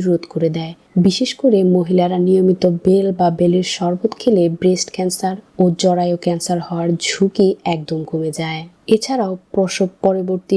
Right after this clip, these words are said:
ডিপ্রেশন সারাতেও সহায়তা করে এই বেল। বেলের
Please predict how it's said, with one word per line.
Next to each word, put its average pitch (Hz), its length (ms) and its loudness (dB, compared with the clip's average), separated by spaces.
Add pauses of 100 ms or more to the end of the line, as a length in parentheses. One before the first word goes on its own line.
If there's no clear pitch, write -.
(140)
ডিপ্রেশন 196 520 0
সারাতেও 240 440 -2
সহায়তা 240 440 -4
করে 233 280 2 (240)
এই 165 160 2 (120)
বেল। 160 240 -2 (500)
বেলের 202 320 2